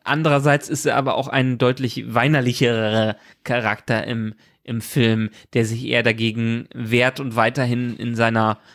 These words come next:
Trance des alten Mannes bleibt, was, wo ich nicht weiß, was ich jetzt am Ende besser finden soll. Ich glaub, ich finde die Geschichte von ihm im Buch besser, aber er wird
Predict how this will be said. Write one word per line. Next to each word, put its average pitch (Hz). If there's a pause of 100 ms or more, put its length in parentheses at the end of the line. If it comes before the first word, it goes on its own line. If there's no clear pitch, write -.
(380)
Trance 127
des -
alten 120
Mannes 117 (560)
bleibt, 104 (400)
was, -
wo 151
ich 139
nicht 143
weiß, 127
was 139
ich 131
jetzt 131
am 117
Ende 117
besser 117 (400)
finden 123
soll. 110
Ich -
glaub, 135
ich 139
finde 143
die 127
Geschichte 160
von -
ihm 147
im 127
Buch 180 (720)
besser, 190
aber 139
er 131
wird 139